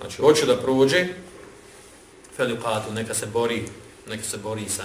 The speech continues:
njim. Fa innama huwa shaytan, jer kaže on je šeitan, znači njegovo ponašanje, ponašanje šeitana. Govorili smo ovaj hadis, spominjali smo ovaj hadis, hadis mutefekun alejhi. E, naravno, prilikom ovog sprečavanja de-,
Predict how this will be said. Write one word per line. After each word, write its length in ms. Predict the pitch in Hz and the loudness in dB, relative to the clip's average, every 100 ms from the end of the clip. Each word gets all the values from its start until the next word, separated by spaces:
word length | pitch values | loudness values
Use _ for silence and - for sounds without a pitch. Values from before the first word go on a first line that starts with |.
| 92 | -10
njim. 120 | 90 90 - - - - - - - - - - - - - - - - | -14 -16 -20 -20 -20 -20 -20 -20 -20 -20 -20 -20 -20 -20 -20 -20 -20 -12
Fa 60 | 120 | -6
innama 260 | 117 110 98 101 | -4 -4 -6 -8
huwa 120 | 92 | -8
shaytan, 400 | 107 95 95 90 - | -10 -10 -10 -12 -12
jer 100 | 104 98 | -12 -10
kaže 240 | 98 95 107 | -10 -10 -10
on 180 | 101 95 | -12 -10
je 80 | |
šeitan, 480 | 92 - 98 98 98 - | -10 -10 -10 -10 -12 -16
znači 280 | - - 104 | -20 -14 -10
njegovo 220 | 104 104 - | -6 -6 -6
ponašanje, 800 | 101 98 104 107 113 101 95 82 - - - - - - - - | -10 -10 -10 -8 -8 -6 -8 -10 -14 -20 -20 -20 -20 -20 -20 -12
ponašanje 540 | 98 95 92 92 87 | -8 -8 -8 -10 -10
šeitana. 440 | - 82 80 - - - - - - | -12 -12 -14 -16 -18 -20 -20 -20 -16
Govorili 280 | - 113 110 | -2 0 0
smo 160 | - 101 | -2 -6
ovaj 120 | 92 | -8
hadis, 220 | 101 104 | -8 -8
spominjali 360 | - 104 98 90 | -6 -8 -6 -8
smo 140 | 101 | -8
ovaj 120 | 92 | -8
hadis, 260 | 98 107 104 | -8 -8 -8
hadis 200 | 95 95 92 - 87 | -10 -10 -12 -14 -14
mutefekun 500 | - - - 95 90 | -10 -8 -8 -10 -10
alejhi. 400 | 87 95 107 135 | -8 -6 -4 -4
E, 60 | 135 - - - - - - - 104 98 95 98 - - - | -6 -14 -18 -18 -20 -20 -18 -6 -2 0 0 -2 -4 -10 -2
naravno, 360 | 117 139 143 - | 4 6 6 6
prilikom 380 | 143 151 143 | 2 4 8
ovog 140 | 156 139 | 8 6
sprečavanja 440 | 135 135 135 156 | 4 6 8 8
de-, 180 | 135 | 6